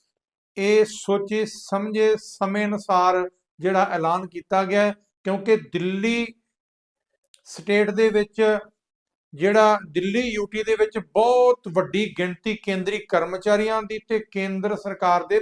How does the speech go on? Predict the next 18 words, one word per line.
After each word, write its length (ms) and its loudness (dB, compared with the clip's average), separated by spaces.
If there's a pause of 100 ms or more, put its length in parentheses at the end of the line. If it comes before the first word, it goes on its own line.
(140)
ਪੈਨਸ਼ਨਰਾਂ 600 -2
ਦੀ 280 -8
ਹੈ, 220 -2 (380)
ਉਹਦਾ 240 4
ਸਿੱਧਾ 520 2
ਅਸਰ 440 0 (260)
ਦਿੱਲੀ 560 -2 (160)
ਇਲੈਕਸ਼ਨ 480 0
ਤੇ 140 -4
ਪਏਗਾ। 520 4 (260)
ਸੋ 240 -2
ਆਉਣ 200 4
ਵਾਲੇ 240 4
ਸਮੇਂ 280 -10
ਦੇ 120 -4
ਵਿੱਚ 280 -4 (440)
ਸਾਨੂੰ 440 0
ਇਸ 160 -4